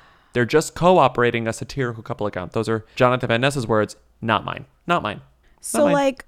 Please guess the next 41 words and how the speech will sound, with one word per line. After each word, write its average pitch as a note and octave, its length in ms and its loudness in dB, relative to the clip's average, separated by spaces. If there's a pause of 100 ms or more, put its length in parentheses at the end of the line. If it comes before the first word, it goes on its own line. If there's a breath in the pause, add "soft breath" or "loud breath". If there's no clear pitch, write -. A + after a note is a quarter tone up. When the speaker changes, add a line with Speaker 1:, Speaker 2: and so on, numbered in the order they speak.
Speaker 1:
They're B2 120 0
co-operating D#3 840 4
Speaker 2:
what? C#4+ 420 0
Speaker 1:
a - 60 -2
satirical B2+ 420 -6
couple - 240 -6
account. - 340 -8 (500)
Speaker 2:
Did C#4+ 160 -4
people D#4 400 0
know A3 480 4
that G#3+ 260 -6
this G#3 260 -6
was G#3 180 -2
something G3 260 -6
that F#3 160 -6
they F#3 100 -2
were F3 180 -6
co-operating G3 960 -6
together, F3 460 -2
or F#3+ 140 0
did E3 140 -6
they E3+ 140 -2
reveal C#3+ 520 -8
it? - 160 -8
Speaker 1:
They C3 280 6
thought F3 400 4
because C#3+ 760 4 (180)
of A#2+ 160 2
the C3 80 0
couple F#3+ 360 0
account G#2+ 480 -2 (200)
that - 140 -4
they A#2 100 4
were G#2+ 100 -2
together, B2 440 0
but A2 160 0
it G#2+ 80 -2
turns D3 300 -6
out F#3 240 -2 (200 soft breath)
the - 80 -6
couple - 220 -6